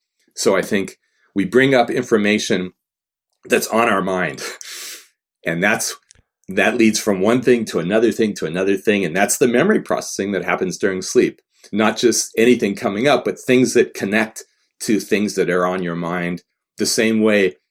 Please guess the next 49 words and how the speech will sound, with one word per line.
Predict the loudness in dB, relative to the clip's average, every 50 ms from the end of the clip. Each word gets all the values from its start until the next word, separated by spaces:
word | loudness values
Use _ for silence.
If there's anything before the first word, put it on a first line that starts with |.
| _ _ _ _ -2
if | -2 0 2
I | 0 0
just | 0 -2 -6 -6 -4
tell | 0 0 2
you | 2 2 2
to, | 0 0 -2 -4 -6
you | -6
know, | -6 -6 -6
close | -4 -2 0 0 0 2
your | 2 2
eyes | 2 2 2 0 -2
and, | -4 -8 -8 -10 _ _
and, | -10 -8 -8 -8 -10 -12 _ _ _ _ _ _ _ _ -12
and | -12 -10 -6
kick | -4 -4 -4 -2 0
back | -2 0 -2 -2
for | -4 -4 -4
a | -4
few | -4 -4 -4 -4
minutes, | -4 -4 -4 -4 -6 -6 -6 -6 -4
your | -4 -4
mind's | -2 -4 -4 -4 -6 -6
gonna | -8 -8
start | -4 -2 -2 -2 -2 -2 -2
wandering. | -2 -2 -2 -2 -2 -4 -6 -8 -12 _ _
Where | -2 0 2 2
does | 2 0 0
it | -2 -2
wander? | -2 -2 -4 -4 -6 -6 -8 _ _ _ -8
Hmm. | -8 -8 -8 _ _ _ _ _ _ _ _ _ _ _ _ _
Seemingly | -6 -2 0 2 4 4 4 4 4 4 4 4
random, | 2 2 2 2 0 0 -2 -2
but | -2 -4 -4 -4
w-, | -2 -2 0 2
with | 2 2 2
some | 2 2 2 0
structure | 0 0 0 0 0 0 -2 -4 -4
to | 0 2 2 2
it. | 2 0 -2 -4
You | -4 -2
know, | 0 2
what's | 4 4 2 2 4 2
on | 2 2
your | 2 2 2
mind? | 2 2 2 2 2 2 2 2
What's | 0 0 0 0
been | 0 0 0 2
bugging | 4 2 2 2 2 4
you? | 6 6 8 8 6 6